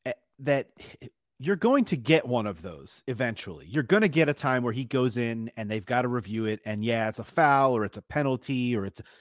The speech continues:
hell, maybe it's a red card, maybe it's a straight red. You're gonna get one of those. Trust me,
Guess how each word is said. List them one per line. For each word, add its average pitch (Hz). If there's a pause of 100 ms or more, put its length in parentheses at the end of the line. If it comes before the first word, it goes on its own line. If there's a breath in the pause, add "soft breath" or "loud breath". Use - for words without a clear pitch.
hell, 139
maybe 113
it's 143
a 139
red 127
card, -
maybe 135
it's 143
a -
straight 139
red. 127
You're 180
gonna 330
get 160
one 113
of 92
those. 76 (240)
Trust -
me, 76